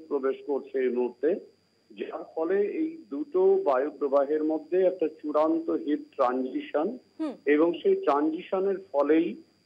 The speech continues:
Speaker 1: চেন্নাই উপকূলবর্তী অঞ্চল থেকে প্রায় সাতশো কুড়ি কিলোমিটার দূরে Ultimately এই দুটো ট্রানজিশন একসাথে অবস্থান করছিল প্রায়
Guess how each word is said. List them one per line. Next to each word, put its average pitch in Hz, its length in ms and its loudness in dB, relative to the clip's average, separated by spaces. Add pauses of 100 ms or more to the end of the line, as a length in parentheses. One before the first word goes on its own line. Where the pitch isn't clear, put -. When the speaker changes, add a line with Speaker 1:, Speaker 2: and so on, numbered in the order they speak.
(140)
Speaker 1:
চেন্নাই 185 520 6
উপকূলবর্তী 165 760 4
অঞ্চল 160 440 0
থেকে 185 300 0
প্রায় 151 280 2 (100)
সাতশো 156 380 -2
কুড়ি 160 280 0
কিলোমিটার 147 760 2
দূরে 160 380 2 (440)
Ultimately 160 480 -4
এই 170 260 2
দুটো 147 240 0
ট্রানজিশন 151 680 -2
একসাথে 170 520 -2
অবস্থান 135 520 -4
করছিল 160 600 -4 (380)
প্রায় 165 400 2